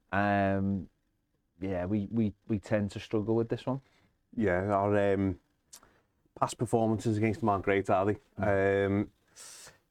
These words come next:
Speaker 2: gonna be another difficult game, and at the minute, with the squad being as stretched as it is, I think most, most games are, aren't they, at the
Speaker 1: Mm.
Speaker 2: moment? Um, good news with Ghana coming back
Speaker 1: Yeah.
Speaker 2: from the African Cup of Nations. Um, so yeah,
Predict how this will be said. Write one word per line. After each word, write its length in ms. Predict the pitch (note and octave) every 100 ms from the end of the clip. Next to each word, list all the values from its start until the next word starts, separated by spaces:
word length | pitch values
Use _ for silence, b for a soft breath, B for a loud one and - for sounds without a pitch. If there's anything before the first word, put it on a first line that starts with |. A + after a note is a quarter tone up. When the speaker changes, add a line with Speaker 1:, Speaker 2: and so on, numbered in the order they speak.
| -
Speaker 2:
gonna 140 | A#2
be 100 | G#2
another 240 | F#2 E2+ F2
difficult 460 | E2+ - - G2
game, 260 | - E2 F#2
and 100 | G2+
at 280 | G#2 G2+ -
the 80 |
minute, 160 | G#2 G#2
with 100 | F#2
the 80 | G2+
squad 320 | - A2 -
being 180 | A2 G#2
as 100 | G2
stretched 320 | - G2+ -
as 140 | G2+ F#2
it 100 | F2+
is, 180 | G#2+
I 40 | G#2
think 220 | A#2+ -
most, 360 | F#2 F#2 - - _ _ _ -
most 240 | F3+ - -
games 280 | G#2+ G2+
are, 220 | G2+ G2 G#2
aren't 160 | G2+
they, 60 | G2
at 100 | -
the 40 |
Speaker 1:
Mm. 40 | G2
Speaker 2:
moment? 400 | F#2 G#2+ G#2 - b b b b -
Um, 320 | - F2+ F#2 F#2
good 160 | A#2+ G#2
news 180 | G#2 F#2+
with 140 | F#2
Ghana 360 | G#2+ G2 G2 G2+ _
coming 200 | A2+ G#2
back 260 | F#2+ A#2 -
Speaker 1:
Yeah. 260 | G2+ G2+ F#2 B B B B _
Speaker 2:
from 120 | B2+
the 40 | A#2
African 380 | - A#2+ A#2+
Cup 180 | G#2 A2
of 80 | A2
Nations. 680 | G#2 A2 - A2+ A2 A2 - -
Um, 640 | G2 G#2+ G#2+ G#2 G#2 G#2+ G2+ b b -
so 340 | - G#2 G2
yeah, 300 | G2+ G#2+ A2+